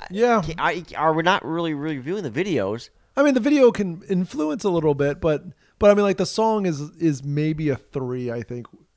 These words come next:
Speaker 2: with a little bit of being bumped up by the video, but not the video being the focus.
Speaker 1: Right. <sighs> I,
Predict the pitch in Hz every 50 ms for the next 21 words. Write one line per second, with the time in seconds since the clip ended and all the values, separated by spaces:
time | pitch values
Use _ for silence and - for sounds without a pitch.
0 | _ _ _ _ _ _ _ _ _ _ _ - - - 202 175 _ - 175 165
1 | 175 156 165 156 156 160 170 170 175 170 151 156 147 139 127 123 127 120 151 147
2 | 143 143 139 131 139 135 123 - 139 120 - - 131 127 123 123 117 120 131 127
3 | 131 131 127 120 120 123 120 _ _ _ _ - 151 151 156 147 143 143 147 139
4 | 135 147 143 123 135 135 135 135 123 123 131 123 123 123 120 107 - 131 131 -
5 | - - - - _ _ _ - - 170 185 208 - - - _ _ _ _ _
6 | _ _ _ _ _ _ _ _ _ _ _ _ _ _ _ _ _ _ _ _
7 | _ - - - - - - - - - _ - 117 156 180 180 180 180 175